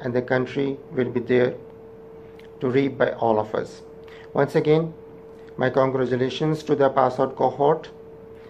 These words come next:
and I hope that more and more V U students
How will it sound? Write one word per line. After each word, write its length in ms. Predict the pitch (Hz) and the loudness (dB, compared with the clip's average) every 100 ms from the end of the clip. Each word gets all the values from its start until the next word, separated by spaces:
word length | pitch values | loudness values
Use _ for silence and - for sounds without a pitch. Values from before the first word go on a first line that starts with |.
| - - | -12 -6
and 140 | 131 | 0
I 140 | 131 | 2
hope 320 | 127 143 147 139 | 2 4 2 4
that 220 | 131 139 | 0 4
more 180 | 139 139 | 4 4
and 120 | 131 | 2
more 220 | 123 143 | 2 2
V 200 | 135 131 | 2 -2
U 220 | 127 135 | -2 -2
students 600 | 135 - 135 127 123 - | -4 -2 0 2 0 -4